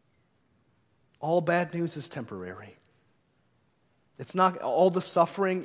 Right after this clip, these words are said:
and there is real suffering that you may encounter or are encountering. It's, it, it's stuck in this world, and it will not join the next. And God is with you through it all.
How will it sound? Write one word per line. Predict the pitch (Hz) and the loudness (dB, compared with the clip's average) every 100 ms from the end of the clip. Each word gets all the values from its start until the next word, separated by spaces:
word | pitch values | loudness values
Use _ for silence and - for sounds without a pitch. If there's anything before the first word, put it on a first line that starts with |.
| 156 | 0
and | 165 135 156 | 0 -2 -2
there | 160 | 2
is | 165 156 | 0 0
real | 175 | -6
suffering | 165 - 147 170 160 | -4 -6 -4 -4 -4
that | 151 | -4
you | 165 | -6
may | 156 | -4
encounter | 156 151 135 143 139 | -6 -6 -6 -2 0
or | |
are | 123 143 | 2 0
encountering. | 165 135 131 135 143 135 - - | -2 -6 -6 -4 -6 -8 -20 -10
It's, | 147 143 | -10 -4
it, | 151 151 | -6 -4
it's | 143 | -8
stuck | - - 196 - | -8 4 4 4
in | 165 | -2
this | 151 - | -2 -4
world, | 135 131 | -4 -4
and | 131 | -4
it | - | -6
will | 131 143 | -6 -2
not | 143 135 | -2 -4
join | 123 117 | -6 -8
the | 113 | -8
next. | 95 - - - _ _ _ _ _ _ _ _ _ _ _ _ _ _ _ _ _ _ _ _ - | -12 -14 -18 -20 _ _ _ _ _ _ _ _ _ _ _ _ _ _ _ _ _ _ _ _ -10
And | 127 | -2
God | 139 | -2
is | 139 | -2
with | 131 127 | -6 -8
you | 131 | -10
through | - 127 | -8 -8
it | 117 | -8
all. | 104 | -12